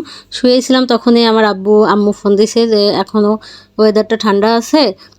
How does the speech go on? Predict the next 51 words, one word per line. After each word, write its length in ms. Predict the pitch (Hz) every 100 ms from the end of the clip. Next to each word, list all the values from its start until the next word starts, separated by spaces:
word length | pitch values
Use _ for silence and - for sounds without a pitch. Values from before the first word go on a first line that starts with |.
| -
রোদ 260 | 214 220 220
উঠে 140 | 233
নাই, 160 | 277 247
সকাল 240 | 214 214 208
সকাল 200 | 214 220
চলে 200 | 220 214
আসো। 280 | 202 - 240 247
কিন্তু 320 | 247 247 247 240 233
আপনাদের 340 | - - 226 226
ভাইয়া 240 | 208 208
তো 100 | 208
ডিউটি 220 | 202 202 214
করে 160 | 208 208
আসছে 260 | 208 - 220
আগের 200 | 196 196
দিনও, 220 | 196 214
ওর 180 | 220 220
কথা 200 | 214 208
যে 80 | 208
আমি 140 | 202 202
একটু 140 | 202
ঘুমাবো, 340 | 190 190 190 220 294 - - -
পরে 180 | 214 202
উঠবো। 240 | 196 196
তো 120 | 226 247
ওর 120 | 247 240
উঠতে 200 | 233 247
উঠতে 180 | 240 247
নয়টা 220 | 233 214
বাজাইছে। 400 | 226 220 226 - 320 - - _ -
তারপর 240 | 240 247
উঠে 340 | 247 226 214 262
হাত 180 | 254 220
মুখ 120 | 233 220
ধুয়ে 200 | 220 226
রেডিমেডি 380 | 214 226 220
হইতে 240 | 226 214 233
খাওয়া 200 | 226 208
দাওয়া 160 | 202 202
করে 120 | 214
বের 140 | 208 208
হতে 140 | 214
হতে 160 | 220 233
সাড়ে 220 | 226 190
দশটা 220 | 190 -
বেজে 180 | 185 185
গেছে। 260 | 190 190 269 302 - - _ _ -
তো 40 |
আমরা 240 | 233 233 233
এখন, 260 | 226 233 233 226 - _ _ _ _ _ -
মানে, 240 | 202 196